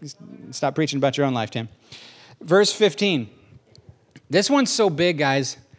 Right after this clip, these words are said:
"And let the peace that comes from Christ rule in your hearts." So he starts with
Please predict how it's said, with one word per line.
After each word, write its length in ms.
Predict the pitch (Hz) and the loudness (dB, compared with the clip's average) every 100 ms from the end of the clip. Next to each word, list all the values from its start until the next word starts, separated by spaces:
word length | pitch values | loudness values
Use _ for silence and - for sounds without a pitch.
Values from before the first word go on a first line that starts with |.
| _ _ - | _ _ 2
"And 260 | 170 165 | 6 8
let 360 | 214 294 302 196 | 8 8 6 0
the 100 | 180 | -2
peace 360 | - 185 160 - | 4 4 4 2
that 180 | 156 | -2
comes 240 | - 160 143 | 0 0 0
from 180 | 147 143 | -2 -2
Christ 440 | - 160 143 - | 2 2 2 0
rule 280 | 131 143 143 | 4 4 6
in 160 | 147 | 4
your 160 | 135 131 | 2 0
hearts." 560 | 123 131 131 135 - - _ _ _ _ _ _ _ _ _ _ | 0 0 0 -2 -10 -10 _ _ _ _ _ _ _ _ _ _
So 140 | - 147 | -2 0
he 80 | |
starts 540 | 135 - 214 254 269 - | 2 2 2 2 2 0
with 260 | 170 - | -2 -4